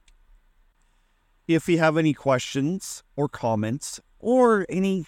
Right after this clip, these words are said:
particular things you would like to see, tangentsgaming one eighty-nine at gmail dot com, and I would be gladly to read your emails and go that extra step to ensure that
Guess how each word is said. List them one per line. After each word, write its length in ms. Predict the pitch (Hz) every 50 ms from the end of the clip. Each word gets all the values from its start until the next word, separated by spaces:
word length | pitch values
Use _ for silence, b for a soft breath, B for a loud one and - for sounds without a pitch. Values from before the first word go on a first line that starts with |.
| - _ _ _ _ _
particular 640 | _ _ _ _ - - 175 165 180 180 170 170 156 B B B B _ _ _
things 320 | - 160 165 165 139 117
you 80 | 123 117
would 100 | 117 120
like 200 | 127 131 117 -
to 80 | -
see, 320 | 123 - - 135 147 214 240 - _ _ _ _ _ _ _ _
tangentsgaming 920 | - 131 127 127 131 123 147 143 127 - - 139 123 120 131 143 139 139 120
one 200 | 104 113 113 117
eighty-nine 520 | 120 120 120 117 107 117 117 123 131 147
at 260 | 135 113 104 101 95
gmail 400 | 92 - 110 107 107 110 110 107
dot 220 | 104 113 104 104 -
com, 380 | - 113 113 131 170 254 254 - _ _ _
and 200 | - 131 131 135 - -
I 160 | 139 151 156
would 240 | 147 151 165 156 131
be 100 | 165 156
gladly 800 | - - 160 180 214 240 240 202 139 117 107 101 98 107 113 - _ _ _ _ _ _ _ _ _ _ _ _ _ _ _ _ _ _ _ _ _ _ _ _ _ _ _ _ _ _
to 120 | - 131 117
read 280 | 95 104 127 143 135
your 120 | 131 139 139
emails 760 | 135 135 139 139 143 156 156 170 175 175 165 - - - - - _ _ _ _ _ _ _ _ _ _ _ _ _ _ _ _ _ _ _ _ _ _ _ _ _
and 200 | - 143 139 131
go 120 | 143 143 139
that 200 | 131 135 135 135
extra 300 | 135 127 - - - 120
step 320 | - - - 123 120 - _ _
to 160 | - - 110
ensure 540 | 101 113 120 131 - - - 127 120 120 123
that 480 | 120 110 104 101 101 101 101 101 98